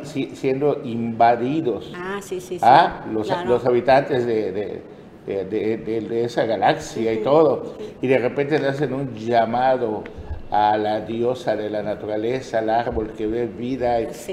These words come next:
Speaker 1: y los gritos y llegaron
Speaker 2: El
Speaker 1: todos
Speaker 2: árbol de
Speaker 1: a
Speaker 2: la vida.
Speaker 1: No, y salieron
Speaker 2: Ajá.
Speaker 1: todos los animales a defender
Speaker 2: Ujú.
Speaker 1: toda su tierra y todo.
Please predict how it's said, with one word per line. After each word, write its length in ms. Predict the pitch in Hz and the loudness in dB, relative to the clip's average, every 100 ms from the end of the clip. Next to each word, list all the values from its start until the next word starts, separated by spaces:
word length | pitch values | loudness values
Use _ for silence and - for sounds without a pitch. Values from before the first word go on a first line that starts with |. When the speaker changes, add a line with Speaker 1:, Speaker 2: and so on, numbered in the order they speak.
| 170 | -2
Speaker 1:
y 140 | 127 | 0
los 220 | 131 120 98 | 2 0 0
gritos 480 | 127 147 151 131 131 | -2 -2 -4 -6 -4
y 60 | |
llegaron 440 | 117 120 135 139 135 | -2 2 2 2 0
Speaker 2:
El 80 | - | 4
Speaker 1:
todos 60 | 143 | 6
Speaker 2:
árbol 140 | 143 - | 6 4
de 80 | |
Speaker 1:
a 40 | - | 2
Speaker 2:
la 120 | 190 | 2
vida. 260 | 190 185 180 120 | 0 0 -4 4
Speaker 1:
No, 320 | 143 185 160 131 | 8 10 8 6
y 60 | |
salieron 380 | 120 127 131 160 | 2 2 4 2
Speaker 2:
Ajá. 80 | 147 | 4
Speaker 1:
todos 160 | 143 147 | 2 4
los 180 | 113 | 2
animales 720 | 127 117 113 117 123 139 110 120 | 0 0 -2 0 0 0 -2 -2
a 80 | |
defender 920 | 104 107 - 113 110 110 113 143 147 - - 214 | -2 -4 -2 -4 -4 -4 0 0 -2 -10 -14 -14
Speaker 2:
Ujú. 80 | - | -4
Speaker 1:
toda 320 | 131 147 156 | 4 8 8
su 160 | - - | 4 -4
tierra 440 | - 123 131 127 127 | -4 2 2 2 0
y 60 | |
todo. 500 | - 190 226 185 - | 4 6 6 2 -4